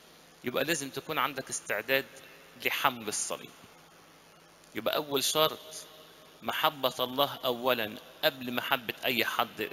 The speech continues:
تاني. وده عبرنا عنه بكلمة إيه؟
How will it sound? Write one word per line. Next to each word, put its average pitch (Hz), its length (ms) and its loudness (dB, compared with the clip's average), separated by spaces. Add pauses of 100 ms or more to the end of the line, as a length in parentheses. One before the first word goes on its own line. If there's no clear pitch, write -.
تاني. 95 260 -2 (1120)
وده 123 200 8
عبرنا 127 520 6
عنه 139 300 2
بكلمة 135 440 -4 (120)
إيه؟ 135 300 2